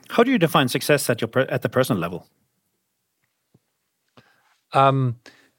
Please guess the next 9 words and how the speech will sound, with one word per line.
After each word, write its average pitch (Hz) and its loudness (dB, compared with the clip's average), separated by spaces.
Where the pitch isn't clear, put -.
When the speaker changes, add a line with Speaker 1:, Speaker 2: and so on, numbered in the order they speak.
Speaker 2:
for - 2
me, 185 2
um, 143 2
stay - 4
happy 143 4
as 123 4
a 113 0
person. 104 0
Um, 135 2